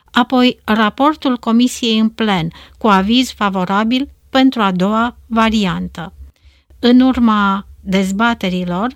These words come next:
preafericitul președinte, e vorba de vrednicul de pomenire, Patriarhul Teoctist, a supus-o votului deschis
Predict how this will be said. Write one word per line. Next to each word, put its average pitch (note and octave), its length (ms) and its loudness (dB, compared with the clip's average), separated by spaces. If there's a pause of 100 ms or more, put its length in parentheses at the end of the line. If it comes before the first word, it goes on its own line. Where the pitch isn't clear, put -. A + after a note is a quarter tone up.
(220)
preafericitul A#3+ 800 0
președinte, F#3 1120 -6 (640)
e G3+ 140 -4
vorba G3+ 340 -2
de F#3+ 360 -4 (520)
vrednicul G3+ 600 -2
de F#3 120 -4
pomenire, F#3 760 -6 (180)
Patriarhul F#3 600 -4
Teoctist, F3+ 680 -8 (460)
a C4 140 2
supus-o C4+ 720 -2
votului A3+ 640 0
deschis F3+ 720 -6